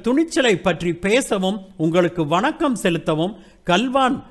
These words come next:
பள்ளத்தாக்கில் தியாகியாகிய வீரர்களுக்கு எனது அஞ்சலி செலுத்துகிறேன். இந்த துணிச்சல்களின் துணிச்சலும்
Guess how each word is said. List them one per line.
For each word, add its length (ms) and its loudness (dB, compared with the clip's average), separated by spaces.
பள்ளத்தாக்கில் 760 0
தியாகியாகிய 880 0
வீரர்களுக்கு 680 -2
எனது 340 2
அஞ்சலி 600 0
செலுத்துகிறேன். 600 -2
இந்த 340 2
துணிச்சல்களின் 760 0
துணிச்சலும் 640 0